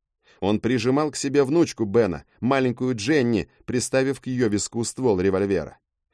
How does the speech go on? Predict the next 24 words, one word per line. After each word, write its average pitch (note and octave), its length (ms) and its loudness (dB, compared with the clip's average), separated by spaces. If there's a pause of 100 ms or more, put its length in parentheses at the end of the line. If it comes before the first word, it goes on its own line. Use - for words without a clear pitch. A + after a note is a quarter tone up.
(180)
Девчонка G#2 520 -2
всхлипывала, D#3 680 0 (200)
но B2+ 140 2
не D#3+ 120 2
пыталась E3+ 480 -4
вырваться, B2+ 500 0
и E2+ 180 -2
я G2 220 -2
даже A#2 300 0
удивился B2 580 -2
ее B2 260 -4
стойкости. - 640 -4 (560)
Дженни A#2 360 0
была A2+ 320 2
далеко A2+ 420 -2
не A#2+ 100 0
глупа A#2 460 -4
и A#2+ 80 -2
понимала, B2 640 0 (280)
если B2 440 2
дергаться, A2 640 -2
можно A2+ 320 0
схлопотать C3 680 -2
пулю D#3+ 400 2